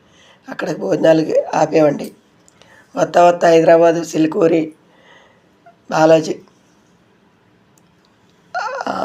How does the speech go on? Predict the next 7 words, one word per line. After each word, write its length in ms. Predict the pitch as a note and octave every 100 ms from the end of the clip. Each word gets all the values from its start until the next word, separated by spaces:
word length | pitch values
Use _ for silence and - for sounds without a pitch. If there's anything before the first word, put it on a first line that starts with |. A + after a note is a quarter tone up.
| -
టెంప్-, 560 | - D4 - - C#5 -
ఆ 60 |
టెంపుల్ 420 | - G#3 - -
దగ్గర 260 | E3 F#3 F3 - - _ _ _ _ _ _ -
దర్శనం 400 | E3+ D#3+ G3 G#3+
చేసుకుని, 420 | G3 - - E3 E3
టిఫిన్లు 400 | E3+ D#3+ E3+